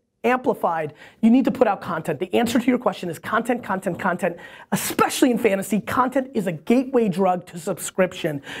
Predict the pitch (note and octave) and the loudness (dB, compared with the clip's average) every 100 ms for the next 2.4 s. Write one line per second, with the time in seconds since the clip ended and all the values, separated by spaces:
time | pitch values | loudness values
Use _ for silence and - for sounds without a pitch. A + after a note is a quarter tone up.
0 | - G#3 C#4 C4+ A#3 A3+ G#3+ G3+ G3 G3+ | 4 6 6 2 2 4 4 2 0 0
1 | G3 F#3 D#3+ - B3 A#3+ F4+ A4 - - | -2 -2 -8 -4 0 2 2 2 -4 -2
2 | D#4 D4 F4 G4+ | 2 4 4 2